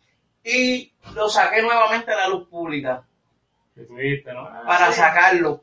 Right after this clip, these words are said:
Speaker 1: pero, eh, de adentro del Capitolio, pues, me dijeron que ya ese proyecto, pues, está nulo,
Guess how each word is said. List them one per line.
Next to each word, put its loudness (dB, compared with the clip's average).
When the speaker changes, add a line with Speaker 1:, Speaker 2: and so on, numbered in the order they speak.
Speaker 1:
pero, 0
eh, -4
de 0
adentro -2
del -14
Capitolio, -4
pues, -8
me -2
dijeron -4
que -2
ya -10
ese -10
proyecto, -10
pues, -4
está -4
nulo, -8